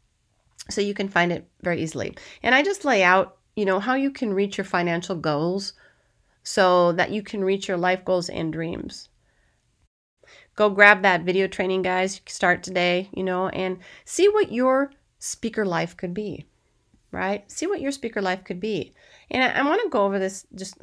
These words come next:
one more time really briefly, okay? Because I have, a speaker's life should be impactful, interconnected, rewarding, organized, legacy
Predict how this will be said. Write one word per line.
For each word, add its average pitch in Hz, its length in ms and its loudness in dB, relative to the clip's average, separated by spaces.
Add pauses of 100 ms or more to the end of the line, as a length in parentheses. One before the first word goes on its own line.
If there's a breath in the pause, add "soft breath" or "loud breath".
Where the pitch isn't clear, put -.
(140)
one 160 140 -6
more 156 100 -4
time 143 200 -8
really 147 180 -6
briefly, 156 440 -8 (320)
okay? 190 300 -6
Because 202 300 -6 (100)
I 208 100 4
have, 226 240 0 (640 soft breath)
a 226 80 -4
speaker's 302 480 -4
life 226 180 2
should 208 240 -6
be 175 320 -2 (920)
impactful, 208 680 0 (1800 soft breath)
interconnected, 240 880 -2 (880)
rewarding, 208 840 2 (960)
organized, 240 720 0 (1160)
legacy 233 760 -2